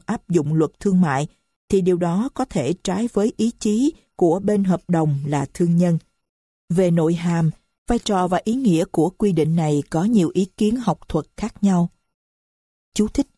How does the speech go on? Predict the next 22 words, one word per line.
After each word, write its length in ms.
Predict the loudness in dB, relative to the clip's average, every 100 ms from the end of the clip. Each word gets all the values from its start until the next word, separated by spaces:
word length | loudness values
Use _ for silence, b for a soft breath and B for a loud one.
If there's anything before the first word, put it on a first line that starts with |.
| _ _ _ -12
xem 240 | -2 0 2
thêm 280 | 2 2 2 _ _ -2
Dương 240 | 2 2 2
Anh 140 | 2 2
Sơn 360 | 2 0 2 0 2
hai 140 | 2
ngàn 240 | 4 4
lẻ 120 | 0 -2
sáu, 480 | -4 0 0 0 -6 _ _ -4
bàn 280 | 0 2 2
về 220 | 4 0 0
khoản 280 | -2 0
ba, 280 | 0 -2 -4 -2
điều 160 | 2 4
một, 280 | 2 0 -4 _
Luật 220 | 0 0 0 -4
Thương 280 | 0 4
mại 260 | 4 2 -2
hai 120 | 0 2
ngàn 280 | 2 0
lẻ 160 | 0 2
năm, 260 | 2 2